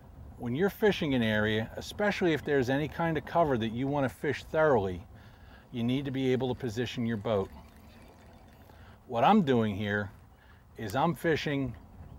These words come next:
into the wind, so that if I hook a fish, the wind will push me back this way, away from the cover, if there's another p-,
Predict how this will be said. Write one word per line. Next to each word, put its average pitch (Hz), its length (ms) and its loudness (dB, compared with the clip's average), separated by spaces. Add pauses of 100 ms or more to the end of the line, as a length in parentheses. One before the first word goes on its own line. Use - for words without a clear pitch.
(160)
into 165 440 0
the 156 80 -2
wind, 131 420 0 (960)
so 123 200 -2
that 117 240 0
if 185 220 0
I 175 120 6
hook 190 240 0
a 147 60 0
fish, 107 380 2 (680)
the 127 100 -4
wind 131 560 2 (320)
will 117 100 -10
push - 300 -2
me 147 140 -4
back 131 480 0
this 214 260 0
way, 131 400 4 (520)
away 131 360 2
from 156 160 -6
the 147 80 -4
cover, 147 480 2
if 104 100 -12
there's 120 220 -4
another 127 380 2
p-, 147 380 -10